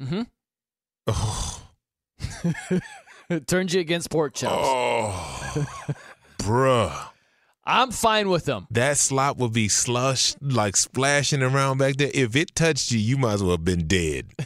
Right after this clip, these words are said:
Speaker 1: <laughs>
Speaker 2: I'm talking about, do you, you ever have a time where you just clean out your refrigerator?
Speaker 1: Yeah, there
Speaker 2: Like,
Speaker 1: are
Speaker 2: it's like,
Speaker 1: times.
Speaker 2: "Oh, man, it's been in here since"
Speaker 1: Yeah, it's expired.
Speaker 2: Right? "Oh, this is,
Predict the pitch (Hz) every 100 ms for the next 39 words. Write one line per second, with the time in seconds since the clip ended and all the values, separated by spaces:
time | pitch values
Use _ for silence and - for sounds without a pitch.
0 | - 175 170 - 175 - - 156 - 156
1 | - - - - - 139 151 170 143 110
2 | 101 101 85 95 92 87 71 - _ _
3 | _ _ _ _ _ _ _ - 120 160
4 | 233 - _ _ 151 202 269 123 143 139
5 | 117 - 113 107 101 95 85 98 101 90
6 | - - - 113 95 85 78 92 78 71
7 | - 73 65 60 58 50 _ _ _ _
8 | _ _ _ _ _ - 196 220 247 -
9 | - 170 151 95 220 135 156 170 - 117
10 | 117 123 160 - 120 - - - 151 160
11 | 143 127 139 - 175 - - 151 139 143
12 | 151 139 196 220 - 240 220 104 220 131